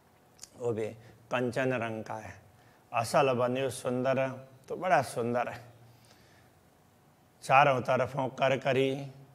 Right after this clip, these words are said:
तो चारों तरफ ना उसके ये जैसे तिलक, तो इस प्रकार से ऐसे हैं, तो उसके पूरे उसमें कर करी, मतलब छोटे छोटे कण हैं, वो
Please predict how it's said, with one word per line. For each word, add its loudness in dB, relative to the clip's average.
तो -2
चारों 2
तरफ 2
ना -2
उसके -2
ये -2
जैसे -2
तिलक, 0
तो -4
इस -8
प्रकार -4
से -10
ऐसे -4
हैं, -6
तो -4
उसके -4
पूरे 2
उसमें -2
कर -2
करी, 0
मतलब -2
छोटे -8
छोटे -6
कण -4
हैं, -6
वो -6